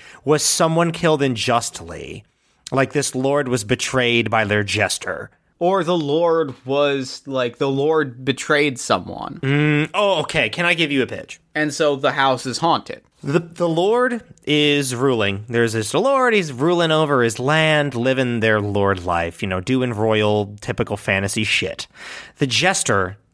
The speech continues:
Speaker 1: kills them unjustly. You know, tries to claim power. Jester backstabs him when he's like, "Ho, ho, ho, how about this one for a riddle for you, my lord?" And he's like, "Well, speak on," to-, blah, you know, stabs him, whatever, totally fucks him over.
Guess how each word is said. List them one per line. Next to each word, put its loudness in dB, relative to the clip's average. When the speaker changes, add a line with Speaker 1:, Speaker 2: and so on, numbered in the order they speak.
Speaker 1:
kills 0
them 2
unjustly. -2
You -2
know, 2
tries 0
to -2
claim 0
power. 0
Jester -2
backstabs 0
him 0
when -2
he's -2
like, -2
"Ho, 2
ho, 0
ho, 0
how 2
about 2
this 2
one 2
for 2
a -2
riddle 0
for 2
you, 0
my 2
lord?" 2
And -12
he's -4
like, -2
"Well, -4
speak 0
on," 0
to-, 0
blah, 0
you -4
know, 0
stabs -2
him, -2
whatever, 2
totally 0
fucks -2
him -2
over. 0